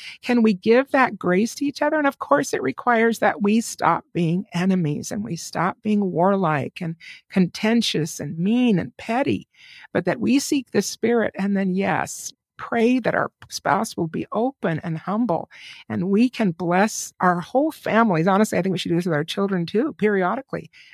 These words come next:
"How are things going in our family? What do you like? What don't you like?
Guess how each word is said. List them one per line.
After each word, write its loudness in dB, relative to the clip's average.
"How -2
are 4
things 0
going 2
in -6
our -6
family? -12
What 4
do 4
you 4
like? 0
What -2
don't 2
you 4
like? -6